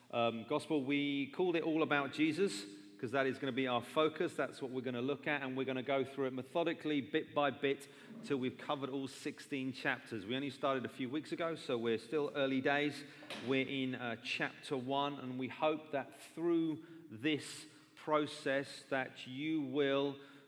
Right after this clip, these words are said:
grow, you will learn, you will learn more about Jesus, and you will become more like Jesus. That's the goal, that's the hope as we study God's Word,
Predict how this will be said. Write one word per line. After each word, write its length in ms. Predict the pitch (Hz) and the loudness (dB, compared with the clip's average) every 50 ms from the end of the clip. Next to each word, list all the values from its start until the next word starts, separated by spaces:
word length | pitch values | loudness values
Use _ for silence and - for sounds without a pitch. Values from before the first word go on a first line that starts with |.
| - - - | -20 -20 -8
grow, 440 | - 131 139 139 139 139 139 139 | -2 2 4 4 6 6 6 4
you 280 | 135 127 123 139 147 147 | 2 2 2 0 0 2
will 260 | 135 143 139 131 131 127 | 2 2 2 2 0 0
learn, 480 | 123 131 131 131 131 131 131 127 127 123 | 0 2 2 2 2 0 0 0 0 -2
you 220 | 123 127 135 135 | 0 0 0 0
will 500 | 127 123 131 131 127 131 127 127 123 120 - - - - - - | 0 0 2 2 2 2 0 -2 -4 -8 -12 -18 -20 -18 -14 -10
learn 300 | - 123 135 135 135 131 | -4 0 0 2 2 0
more 280 | 131 135 143 147 139 139 | 0 0 0 2 2 2
about 300 | 139 139 135 131 123 113 | 2 2 2 2 0 0
Jesus, 560 | - 123 117 110 98 104 101 98 101 - - | -2 -2 -2 -2 -2 -4 -6 -6 -8 -10 -12
and 120 | 127 123 117 | -10 -6 -2
you 80 | 123 | -2
will 80 | 123 113 | -2 0
become 400 | 110 120 - - - 143 135 127 | -2 -4 -4 -4 -4 -4 -2 -2
more 220 | 120 117 117 113 | -2 -2 -2 -2
like 200 | 110 107 107 104 | -2 -2 -2 -2
Jesus. 220 | 110 113 95 98 90 | -4 -6 -6 -4 -2
That's 280 | 110 123 127 - - | -2 -2 -2 -4 -8
the 100 | - 117 | -8 -8
goal, 320 | - - 107 107 110 104 95 | -4 -2 0 0 0 0 0
that's 240 | 107 113 107 - - | 0 -2 -2 -4 -10
the 80 | - 107 | -12 -12
hope 300 | - - 101 98 98 98 107 | -10 -8 -8 -8 -8 -10 -12
as 200 | 101 101 - - | -12 -12 -12 -10
we 140 | 107 110 | -12 -12
study 560 | 104 104 - - - - 107 101 101 101 101 101 101 104 | -10 -12 -14 -12 -8 -6 -6 -4 -4 -6 -6 -8 -10 -8
God's 380 | - 104 98 104 - - - - - - - - - - | -6 -4 -4 -6 -8 -12 -16 -16 -18 -20 -20 -20 -18 -14
Word, 500 | 101 98 110 117 110 107 107 104 - | -6 0 2 4 6 6 4 2 0